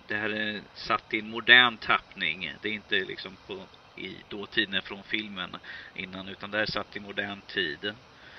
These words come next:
Eh, och, eh, det är om, eh, Norman Bates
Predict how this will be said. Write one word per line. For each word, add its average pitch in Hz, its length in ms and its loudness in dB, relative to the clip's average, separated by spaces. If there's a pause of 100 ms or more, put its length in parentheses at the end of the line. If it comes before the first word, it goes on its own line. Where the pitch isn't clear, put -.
(380)
Eh, 82 440 -8
och, - 420 -10
eh, 90 280 -2 (600)
det 160 200 6
är 156 60 6
om, 123 260 -6
eh, 113 260 2 (200)
Norman 113 520 -4
Bates - 640 -4